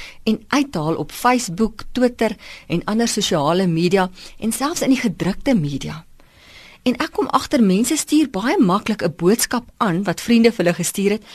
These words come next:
sonder om eers seker te maak, is dit ooit die waarheid wat ek nou hier versprei? En gaan dit nie dalk iemand se lewe verwoes nie?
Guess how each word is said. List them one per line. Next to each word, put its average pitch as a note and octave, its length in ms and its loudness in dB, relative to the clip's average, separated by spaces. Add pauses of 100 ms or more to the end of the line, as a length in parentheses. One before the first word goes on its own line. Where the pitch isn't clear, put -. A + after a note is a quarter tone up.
(140)
sonder F#4+ 380 -2
om B3+ 180 0
eers B3+ 280 2
seker B3+ 340 0
te G#3 100 -2
maak, D3 420 -4
is B3 100 -2
dit D4 200 -4
ooit C#4 120 2
die F#3+ 180 4
waarheid D#3+ 640 0 (240)
wat F3+ 160 -2
ek - 180 -6
nou F3+ 140 2
hier E3+ 160 0
versprei? A#3+ 600 0 (500)
En C#4 80 4
gaan E4 180 4
dit F4+ 100 2
nie D#4+ 100 2
dalk C4 180 4
iemand C4+ 280 4
se C4+ 100 4
lewe A#3+ 340 4
verwoes D3 520 -2
nie? D#3 240 -10